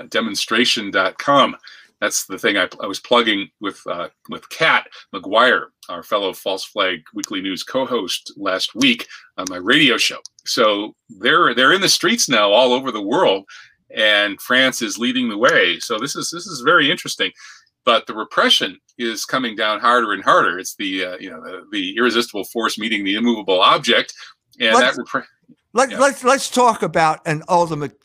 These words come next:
Speaker 2: uh, a, a, a scenario, the ultimate scenario. Uh,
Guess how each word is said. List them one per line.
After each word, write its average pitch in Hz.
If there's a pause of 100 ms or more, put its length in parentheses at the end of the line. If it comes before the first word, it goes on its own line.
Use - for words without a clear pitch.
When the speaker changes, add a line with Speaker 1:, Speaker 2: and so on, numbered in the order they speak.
Speaker 2:
uh, 120 (200)
a, 123
a, 113
a 113 (160)
scenario, 113 (100)
the 151
ultimate 165
scenario. 107 (920)
Uh, 127